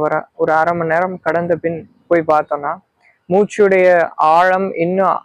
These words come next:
அதிகமாக வந்து போயிட்டு இருக்கும், மூச்சுடைய வேகம் குறையும். நல்ல மூச்சு டீப்பா உள்ள போகும், டீப்பா வெளியேறும்.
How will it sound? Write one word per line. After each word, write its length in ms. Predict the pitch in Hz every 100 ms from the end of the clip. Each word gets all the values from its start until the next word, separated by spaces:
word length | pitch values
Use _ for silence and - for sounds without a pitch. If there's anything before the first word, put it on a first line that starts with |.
| 165
அதிகமாக 800 | 156 175 170 180 170 160 151 185 170
வந்து 200 | 156 156 156
போயிட்டு 260 | 147 147
இருக்கும், 260 | 139 170 185 170
மூச்சுடைய 440 | 175 - 165 160 147 147
வேகம் 420 | 165 175 175 190 - -
குறையும். 420 | 151 156 151 143 _ _ _ _ _ _ _ _ _ -
நல்ல 280 | 160 170 165
மூச்சு 360 | 170 170 170 151 156
டீப்பா 580 | 165 170 180 185 190 175
உள்ள 160 | 165 160 160
போகும், 340 | 156 175 233 - 165 156
டீப்பா 380 | 160 160 175 165 151
வெளியேறும். 460 | 147 147 143 -